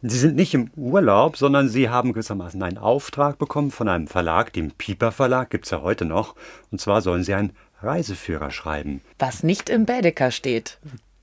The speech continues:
Speaker 1: Kennen wir schon von einer anderen Folge der Hamburg-Folge,
Speaker 2: Mhm.
Speaker 1: was nicht im Baedeker steht, also der alternative Reiseführer,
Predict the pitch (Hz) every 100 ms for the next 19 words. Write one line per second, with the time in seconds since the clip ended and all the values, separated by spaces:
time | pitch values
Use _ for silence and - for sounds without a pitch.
0 | _ - 127 139 165 156 175 - 160 156
1 | 135 123 113 110 107 127 143 143 147 -
2 | 131 127 110 87 107 139 - 139 131 107
3 | 101 123 120 - 104 104 113 120 123 -
4 | 113 95 90 92 - 95 98 95 90 -
5 | 147 160 123 120 117 117 - 123 123 120